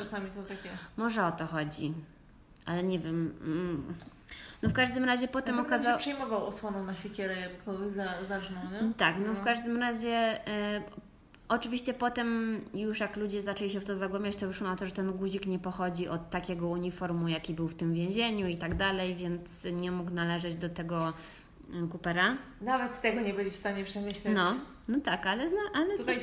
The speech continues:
Speaker 2: tam
Speaker 1: ciśnie na
Speaker 2: znaleźli.
Speaker 1: usta nasze ulubione słowo.
Speaker 2: No, ale widzisz, mm, nie można.
Speaker 1: <laughs> Nie
Speaker 2: E,
Speaker 1: można.
Speaker 2: jeżeli chodzi o samochód,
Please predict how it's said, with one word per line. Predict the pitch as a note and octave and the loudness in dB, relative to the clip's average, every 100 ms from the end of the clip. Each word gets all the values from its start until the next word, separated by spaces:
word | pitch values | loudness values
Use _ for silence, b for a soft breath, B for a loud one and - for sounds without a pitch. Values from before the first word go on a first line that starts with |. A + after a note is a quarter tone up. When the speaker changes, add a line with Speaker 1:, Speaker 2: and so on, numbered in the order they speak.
| F4 | 6
Speaker 2:
tam | E4 | 6
Speaker 1:
ciśnie | C#4+ | 6
na | B3+ F#3 | 4 2
Speaker 2:
znaleźli. | G#3+ A3 D#4 | 2 4 2
Speaker 1:
usta | A3 | 2
nasze | G#3+ A3 - | -2 -2 -2
ulubione | A3 A3+ G#3 G3 A3+ | 0 2 2 0 -2
słowo. | - F3 F3 F3+ G#3+ B B - - | -2 -2 0 -2 -4 B B -18 -6
Speaker 2:
No, | - G3+ G3 F#3+ G3 | 0 2 4 2 2
ale | F3+ F#3 F#3 | 2 2 2
widzisz, | F3+ F3 E3 E3+ - - | -2 -6 -6 -4 -4 -6
mm, | - F3 E3+ E3+ F3+ G#3+ | -4 -2 -2 -4 -6 -6
nie | G3 | -2
można. | G3 F#3 F#3 F#3 | -2 -2 -6 -6
Speaker 1:
<laughs> | F#3+ - - - - - - - - - - | -8 -12 -18 -16 -14 -14 -14 -16 -12 -6 -2
Nie | A3 F#3+ G3 G3 | 2 4 6 4
Speaker 2:
E, | |
Speaker 1:
można. | - - - B3+ - | 2 -6 -4 -4 -2
Speaker 2:
jeżeli | F#3+ A3+ B3 C#4 D4 | 0 2 4 4 4
chodzi | C4+ B3 A#3+ | 2 0 0
o | G#3+ | 0
samochód, | G#3+ - G#3+ F#3 D#3+ - G#3+ - | 2 2 2 0 -2 -4 -6 -6